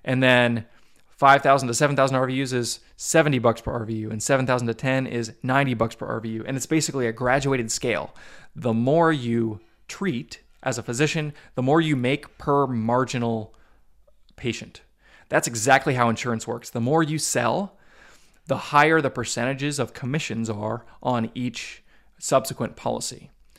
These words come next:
So the people who are making the most in this w-, part of the world are doing the most business, and they're making the highest percentage of commissions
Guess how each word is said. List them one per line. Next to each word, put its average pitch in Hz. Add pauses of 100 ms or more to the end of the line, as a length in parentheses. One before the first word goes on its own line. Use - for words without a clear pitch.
(260)
So 151
the 127
people 170
who 143
are 127
making 131
the 110
most 110
in 131
this 131
w-, 117 (140)
part 135
of 117
the 117
world 185 (360)
are 131
doing 127
the 117
most 139
business, 139
and 131
they're 123
making 135
the 120
highest 151
percentage 135
of -
commissions 147